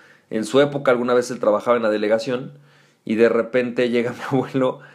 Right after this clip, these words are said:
eh, sale de la oficina a cinco y media de la tarde, él vivía en Satélite y trabajaba en el centro, y llegaba a las cuarto para las seis a su casa, ¿no? O sea, quince, veinte minutos, imagínate eso,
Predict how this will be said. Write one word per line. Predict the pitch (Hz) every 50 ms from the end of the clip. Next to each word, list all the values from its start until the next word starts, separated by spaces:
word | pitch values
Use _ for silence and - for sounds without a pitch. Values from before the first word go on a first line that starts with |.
| - - _ _ -
eh, | - - - - - -
sale | - - 139 127 127 131
de | 127 123
la | 120
oficina | 120 - 120 117 - 147 143 139 143
a | 135
cinco | 135 - - 104 95 104
y | 104
media | 107 110 113
de | 113
la | 113 113
tarde, | - 131 123 123 139 147 143 139
él | - 104
vivía | 101 104 101 104 101
en | 101 98 95 95 95 98 -
Satélite | - 113 110 - 156 151 147 - - 156 160 160 - - _ _ _ _ _
y | - 110 104
trabajaba | - - 90 95 - - 107 107
en | 107 113
el | 117 117
centro, | - 175 151 139 147 165 - - - _ _ _ _ _ _
y | - 143 170
llegaba | 196 190 156 139 143 175
a | 185
las | 147 117 107 - - - - - - - - - - _
cuarto | - 113 110 110 - 147 -
para | - 110 104
las | 101 101 -
seis | 120 117 113 113
a |
su | 107 - 180
casa, | - 247 - - 98 - _ _ -
¿no? | 101 117 151
O | 156
sea, | 135 120 110 107
quince, | - 127 131 127 123 135
veinte | 120 117 117 117 117
minutos, | 107 104 101 104 101 - - - -
imagínate | 98 101 - - 117 104 - - -
eso, | - -